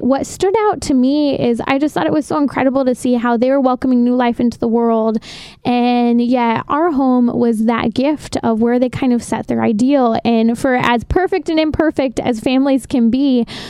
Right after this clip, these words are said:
two things that stood out to me, whether or not, you know, these friends knew this, what was always prevalent within our home was faith and an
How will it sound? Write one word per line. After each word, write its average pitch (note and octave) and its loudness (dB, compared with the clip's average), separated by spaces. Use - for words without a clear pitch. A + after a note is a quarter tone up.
two D#4+ 0
things E4+ 0
that D4 -2
stood B3 -2
out A#3+ 0
to C#4 -2
me, A#3 2
whether C4 0
or C#4 4
not, C4 2
you B3 2
know, A#3 2
these A#3 0
friends B3 0
knew C4 2
this, B3+ 2
what A#3+ 2
was C#4+ 2
always B3+ 2
prevalent A#3 -2
within A3+ 0
our G#3+ 2
home B3+ 0
was A3 0
faith B3 -2
and A3+ 2
an A3 0